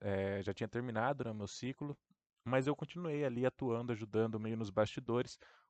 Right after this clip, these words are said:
um pessoal que continuou desenvolvendo e com o surgimento da pandemia, né, de, do, do novo coronavírus, infelizmente as aulas foram suspensas e o atendimento teve que passar por,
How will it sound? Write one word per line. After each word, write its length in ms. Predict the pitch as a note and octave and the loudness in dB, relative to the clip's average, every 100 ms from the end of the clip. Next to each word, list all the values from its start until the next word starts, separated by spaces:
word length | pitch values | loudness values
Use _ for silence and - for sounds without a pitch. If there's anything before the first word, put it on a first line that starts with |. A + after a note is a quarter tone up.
| - | -14
um 80 | B2 | -4
pessoal 340 | C3+ - C3 | 0 4 2
que 80 | B2 | 2
continuou 580 | C3+ B2+ D3 E3 C3+ C3+ | -8 -6 -6 0 0 0
desenvolvendo 1000 | B2+ C3+ D3 D3+ A2+ B2 B2+ G#2+ A2 - | -2 -2 0 0 0 0 -2 0 -2 -2
e 180 | A#2+ B2 - - | -2 -2 -4 -4
com 200 | C#3 E3+ | -2 -2
o 40 | |
surgimento 580 | - D3 B2+ C3 B2 B2+ | -2 -4 -4 -2 -2 0
da 140 | A2+ | 2
pandemia, 880 | A2+ A#2+ A#2 A2 G2+ A2+ F3+ A#2+ G2 - _ - | 2 0 0 0 0 -4 -2 -2 -2 -10 _ -8
né, 180 | A2 G#2+ | -8 -8
de, 420 | G2 G2+ G2+ - - | -10 -8 -10 -14 -8
do, 240 | G2+ A2 | -6 -6
do 100 | G2+ | -6
novo 220 | G#2+ G2 | -4 -4
coronavírus, 680 | - G#2 G2 G2 B2 D#3 - _ _ - - _ | -4 -4 -4 -4 -4 -4 -6 _ _ -20 -20 _
infelizmente 480 | C3 E3 D#3+ D3 D3 | -6 0 0 2 0
as 80 | C#3+ | 4
aulas 200 | C#3 C#3+ | 6 4
foram 180 | C3 C#3 | 0 -4
suspensas 680 | - D3 - B2 C3+ C#3+ C3+ | -4 -6 -2 -2 -2 -2 -2
e 40 | |
o 20 | |
atendimento 480 | C3+ C#3 C3+ B2 B2 | -2 -4 -6 -6 -4
teve 200 | C3+ B2+ | -4 -6
que 100 | - | -2
passar 300 | C3 B2+ B2+ | 0 2 0
por, 180 | - | 0